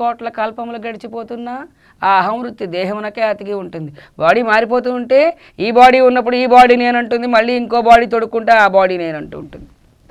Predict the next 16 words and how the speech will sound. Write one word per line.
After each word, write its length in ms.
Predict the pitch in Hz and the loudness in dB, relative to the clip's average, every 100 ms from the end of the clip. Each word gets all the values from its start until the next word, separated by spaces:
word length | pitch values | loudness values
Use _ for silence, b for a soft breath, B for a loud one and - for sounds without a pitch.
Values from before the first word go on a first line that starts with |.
| 165 | 0
అహం 140 | 208 233 | 0 0
వృత్తి 220 | 226 190 165 | -6 -6 -4
దేహమునకే 480 | 175 208 208 208 214 | -4 -4 -4 -2 -2
అతికి 220 | 175 170 175 143 | -2 -6 -12 -12
ఉంటుంది. 320 | 139 139 - _ b b b 302 | -14 -18 -20 _ b b b -4
ఇప్పుడు 200 | 311 311 | 0 4
ఈ 20 | 294 226 | 8 8
అహం 220 | 226 302 320 | 8 4 4
వృత్తి 360 | 302 247 277 262 | -2 -6 -8 -8
స్టిక్కర్ 540 | - - 254 - 311 277 | -10 -14 -14 0 2 4
లాంటిది, 520 | 240 190 170 160 160 254 - _ _ _ _ _ _ _ _ _ | 4 4 0 -10 -10 -12 -16 _ _ _ _ _ _ _ _ _
దీనిని 540 | 180 190 262 277 190 233 339 _ _ _ 226 | -8 -2 0 0 -2 -8 -12 _ _ _ 2
బ్రహ్మ 240 | 311 294 285 | 4 4 2
చైతన్యానికి 640 | 240 220 214 190 185 214 302 | -2 -6 -8 -6 -6 -6 -4
మనం 140 | 302 240 | -2 0
అతికించాలి. 560 | 170 180 170 139 143 - | 0 -4 -10 -10 -12 -14